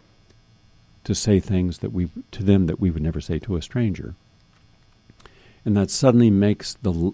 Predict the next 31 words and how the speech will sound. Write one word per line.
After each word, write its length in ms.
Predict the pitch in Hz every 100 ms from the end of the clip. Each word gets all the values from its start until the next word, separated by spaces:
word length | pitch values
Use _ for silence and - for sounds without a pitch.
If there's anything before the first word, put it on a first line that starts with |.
| -
the 240 | 110 95 -
connection, 560 | 104 113 120 - 67
the 220 | 76 80 -
energy 380 | 127 135 87 90
connection, 640 | - 76 64 - 95 98 - _ _ _
it 180 | 110 90
breaks 300 | 92 82 -
it, 100 | - _ _
snaps 440 | - 85 65 -
it. 100 | - _ _ _ _
Now, 60 | 92
you 140 | 90
may 140 | 120
stay 260 | 113 - 165
together, 440 | 165 90 - - -
you 100 | -
may 140 | 82 78
stay 240 | - 117
friends, 380 | 98 143 117 98 - _ - - - -
but 160 | 92
trust 440 | - - 127 - 101
is 140 | 85
never 220 | 95 92
going 220 | 87 85
to 60 | 80
be 140 | 80
a 60 | 78
part 320 | - - 104
of 60 | 73
that 160 | 69
future. 520 | - 101 92 - -